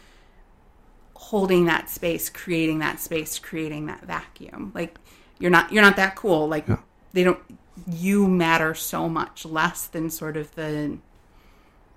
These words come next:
Speaker 2: Than the Word of God,
Speaker 1: Well,
Speaker 2: right?
Speaker 1: yeah, right, than
Speaker 2: Yeah.
Speaker 1: the Word of God or
Speaker 2: Yeah.
Speaker 1: the environment that's being
Speaker 2: Well, I think
Speaker 1: created.
Speaker 2: that's great. I mean, and, and to go back to your, to, to your prior, um, um, uh, parallel of, of ministers and therapists,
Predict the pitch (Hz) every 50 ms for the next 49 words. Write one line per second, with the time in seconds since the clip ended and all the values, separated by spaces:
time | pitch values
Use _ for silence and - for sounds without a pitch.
0 | _ _ _ - _ _ _ _ _ _ _ _ _ _ _ _ 131 139 139 131
1 | 131 127 135 143 156 156 120 113 156 160 214 240 165 113 - 113 110 135 190 254
2 | 302 269 233 202 233 - 277 160 - - - - - 262 254 233 277 247 - -
3 | - 127 120 117 - 254 233 220 233 208 185 190 190 190 185 180 - _ - _
4 | _ _ _ - _ 175 160 175 214 220 220 208 - 226 214 - 208 185 - -
5 | - 196 214 214 151 - 156 156 156 151 151 147 147 147 - - 143 131 143 135
6 | 147 151 139 139 143 139 - - 139 127 117 101 78 - - 117 107 - - -
7 | 117 104 98 92 - - 120 113 107 104 101 98 95 92 87 87 87 - 90 90
8 | 87 85 82 82 85 82 82 80 - - 87 82 80 78 - - 127 139 143 123
9 | 95 95 92 92 87 - - 92 82 82 92 92 92 87 - - 90 80 82 80
10 | 80 - 127 147 147 - - 90 82 - - - -